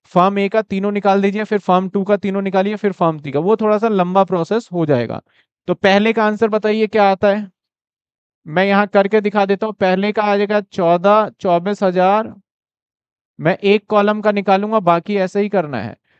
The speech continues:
चौबीस हजार डिवाइडेड बाय सत्रह हजार, क्या आ गया? वन पॉइंट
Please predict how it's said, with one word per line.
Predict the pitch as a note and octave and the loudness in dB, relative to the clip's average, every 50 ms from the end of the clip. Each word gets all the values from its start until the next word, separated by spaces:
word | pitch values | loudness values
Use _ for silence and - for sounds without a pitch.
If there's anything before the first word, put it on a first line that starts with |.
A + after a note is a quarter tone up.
| _ _ _ _ _ - | _ _ _ _ _ -2
चौबीस | F3+ E3 E3+ F3 G3+ G#3 - | 0 0 2 2 0 -2 -2
हजार | G#3 G3 F#3+ G3+ G3+ G#3 | -2 0 2 2 2 2
डिवाइडेड | G3+ F#3 G3 F3 F3+ F3 F3+ F#3+ G3 F#3+ | 2 0 0 0 0 0 0 0 -2 0
बाय | G3 G#3+ G#3+ | -2 -2 -2
सत्रह | - - F3 D#3+ - F#3 F3 | -2 -4 -4 -2 0 0 0
हजार, | E3 D3 A2+ - E2+ B1 G1+ G1+ - - _ _ _ _ _ _ _ _ _ _ _ _ _ _ _ _ _ _ _ _ _ _ _ _ - | 0 0 -2 -4 -8 -10 -12 -18 -20 -20 _ _ _ _ _ _ _ _ _ _ _ _ _ _ _ _ _ _ _ _ _ _ _ _ 0
क्या | E3 E3 F3 | 2 4 4
आ | |
गया? | F#3+ G3+ G#3 G3+ | 4 4 2 2
वन | F#3+ F3 F3 F#3 G3 F#3 | 2 2 0 0 0 -2
पॉइंट | F#3+ G3+ G3+ G#3+ A#3 C4 C#4 B3+ - | -2 0 0 0 -2 -4 -6 -10 -16